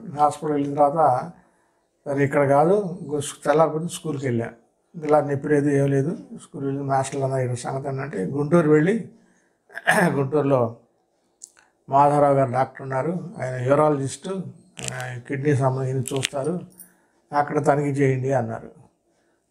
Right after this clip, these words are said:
తనిఖీ చేసిన తర్వాత స్కాన్ తీశారు. స్కాన్ తీస్తే ఏదో something ఇంత గడ్డలు తేలుతుంది, మరి అది ఎట్లా కాదు, సీటీ scan తీయాలి అన్నారు వాళ్ళు, Report ఇచ్చిన తర్వాత. సరే, సీటీ scan తీయాలంటే అప్పుడు ఏమంటే మన దగ్గర డబ్బులు ఉండవు కదా,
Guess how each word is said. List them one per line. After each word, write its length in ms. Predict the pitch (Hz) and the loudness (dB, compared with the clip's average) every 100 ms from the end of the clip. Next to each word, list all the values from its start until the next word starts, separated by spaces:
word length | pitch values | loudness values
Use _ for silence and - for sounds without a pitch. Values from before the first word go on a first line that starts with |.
| - | 0
తనిఖీ 320 | 151 156 151 | 2 6 6
చేసిన 260 | 151 143 147 | 6 4 2
తర్వాత 720 | 143 143 143 156 127 131 147 - _ | 2 2 2 2 2 -2 -10 -16 _
స్కాన్ 440 | - - 143 143 135 | -14 0 0 2 0
తీశారు. 400 | 127 135 139 151 | -2 0 0 0
స్కాన్ 340 | - 135 139 | -2 -4 0
తీస్తే 380 | 139 131 180 151 | -2 -2 2 4
ఏదో 100 | 170 | 4
something 520 | 165 160 170 190 170 | 4 0 0 -2 -2
ఇంత 180 | 151 135 | -4 -6
గడ్డలు 480 | 123 127 127 147 135 | -4 -4 0 -2 0
తేలుతుంది, 720 | 131 127 - 135 160 180 - - _ _ _ _ _ _ _ _ _ _ | 0 0 -2 -10 -10 -10 -12 -20 _ _ _ _ _ _ _ _ _ _
మరి 220 | 165 139 131 | -2 2 2
అది 340 | 123 127 123 | 2 0 2
ఎట్లా 240 | 120 135 | 0 0
కాదు, 220 | 131 143 147 | 2 4 4
సీటీ 400 | - 185 185 214 | 4 4 4 2
scan 360 | - 160 147 | 2 0 0
తీయాలి 380 | 127 127 120 127 | -2 -4 -4 -4
అన్నారు 260 | 127 117 - | -8 -12 -16
వాళ్ళు, 520 | - - _ _ 143 | -20 -20 _ _ -10
Report 280 | 131 143 135 | 0 0 0
ఇచ్చిన 240 | 120 - 117 | -4 -6 -10
తర్వాత. 320 | 110 101 - _ _ _ _ _ _ _ _ _ | -10 -12 -18 _ _ _ _ _ _ _ _ _
సరే, 240 | 156 151 | 4 4
సీటీ 340 | 143 156 156 160 | 4 0 2 2
scan 340 | - 160 147 | 2 0 2
తీయాలంటే 380 | 143 139 139 170 | 4 4 4 4
అప్పుడు 240 | 147 151 | 2 4
ఏమంటే 240 | 147 147 165 | 2 2 -2
మన 160 | 156 | 0
దగ్గర 200 | 151 151 | 2 2
డబ్బులు 220 | 147 143 151 | 0 2 0
ఉండవు 260 | 151 151 | 2 0
కదా, 280 | 151 170 | 0 -4